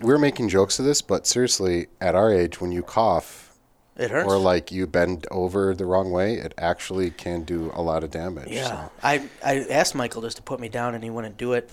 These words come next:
Speaker 1: Well, I
Speaker 2: I, it kinda made me remember, think of the nineties. Uh, were you in the Mich-, you were in Michigan in the nineties, and, uh, there was a certain van driving around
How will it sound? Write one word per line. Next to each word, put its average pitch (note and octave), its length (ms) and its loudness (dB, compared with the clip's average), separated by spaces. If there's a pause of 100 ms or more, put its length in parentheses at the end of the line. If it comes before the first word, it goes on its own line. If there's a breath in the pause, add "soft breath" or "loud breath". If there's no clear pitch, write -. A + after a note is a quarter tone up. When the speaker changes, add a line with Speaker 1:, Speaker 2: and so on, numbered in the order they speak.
(140)
Speaker 1:
Well, G2+ 340 6
I G2+ 120 6
Speaker 2:
I, D#3+ 160 6 (100)
it E3+ 100 0
kinda F3 180 0
made E3+ 180 0
me E3+ 80 -2
remember, D3 360 -2 (240)
think D#3 160 -4
of C#3+ 60 0
the B2 80 -2
nineties. B2+ 720 -2
Uh, A2+ 340 -6
were D3 120 -4
you G3 80 2
in G#3 80 -2
the G3 80 -4
Mich-, D#3+ 280 -4
you A3+ 120 -6
were A#3 80 4
in D3 120 2
Michigan A#2 280 -6
in G#2+ 80 -8
the G#2+ 60 -8
nineties, G#2+ 380 -8
and, A2 140 -6
uh, G#2+ 160 -8 (500 loud breath)
there - 100 -4
was A#2+ 80 -2
a A2 40 -4
certain A#2+ 340 0
van A#2+ 460 0
driving B2+ 340 2
around C3+ 500 -2